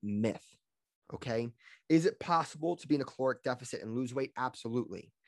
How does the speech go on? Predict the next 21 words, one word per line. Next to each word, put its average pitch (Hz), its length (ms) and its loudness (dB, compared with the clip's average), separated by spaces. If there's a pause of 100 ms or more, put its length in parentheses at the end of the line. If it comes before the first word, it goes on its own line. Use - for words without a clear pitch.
(260)
Is 113 100 -2
that 127 120 6
a 131 40 6
smart 131 400 2
approach? - 480 2 (280)
Absolutely, 147 580 2
when 127 180 2
done 139 280 4
the 120 120 8
right 117 380 4
way. 104 400 0 (880)
But 139 100 6
again, 143 400 6 (300)
for 208 240 12
the 226 80 4
most 160 280 4
part, 107 140 -4
I'll 123 100 2
tell - 300 2
you 196 120 4
this 127 400 0